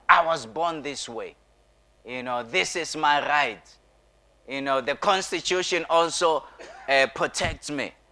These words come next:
And God is looking at that and he's saying that, you know, just like it was during the days of Lot, so it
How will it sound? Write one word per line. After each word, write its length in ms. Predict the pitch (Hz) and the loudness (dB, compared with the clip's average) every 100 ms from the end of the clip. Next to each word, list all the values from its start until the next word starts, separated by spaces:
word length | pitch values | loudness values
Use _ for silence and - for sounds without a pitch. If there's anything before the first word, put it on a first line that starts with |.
| _ - - - | _ -20 -18 -6
And 360 | 165 156 120 113 | -4 -2 -6 2
God 380 | 190 208 220 | 4 4 4
is 280 | 185 156 - | 2 -2 -4
looking 640 | 135 135 175 196 - 202 185 | -6 -4 -4 -2 -4 -4 -4
at 340 | 170 139 120 | -6 -6 -4
that 360 | 139 175 165 156 | 0 0 -2 -4
and 300 | 147 135 123 _ _ - | -4 -4 -10 _ _ -12
he's 180 | 151 143 | -10 -8
saying 640 | - 107 123 127 135 120 | -6 -4 -4 -6 -8 -6
that, 440 | 120 110 107 - _ _ _ _ _ _ - | -4 -2 -4 -8 _ _ _ _ _ _ -20
you 200 | 110 104 | -16 -12
know, 320 | 101 95 90 - - | -10 -10 -10 -16 -8
just 380 | 175 208 - | -4 -4 -6
like 280 | 165 156 147 - | -6 -6 -6 -14
it 200 | 117 107 | -16 -14
was 580 | 110 117 101 82 - - _ _ _ _ _ _ | -6 -4 -4 -6 -14 -16 _ _ _ _ _ _
during 380 | - 104 101 98 | -14 -12 -10 -10
the 140 | 95 90 | -10 -10
days 560 | 98 98 98 92 - _ _ _ _ _ _ _ _ _ _ _ _ _ _ _ | -8 -8 -8 -14 -20 _ _ _ _ _ _ _ _ _ _ _ _ _ _ _
of 200 | - 92 - | -12 -12 -12
Lot, 340 | 101 95 90 - _ _ _ _ _ _ _ - _ _ _ _ _ _ | -14 -12 -12 -14 _ _ _ _ _ _ _ -20 _ _ _ _ _ _
so 260 | - - 123 | -20 -18 -18
it 140 | 95 | -18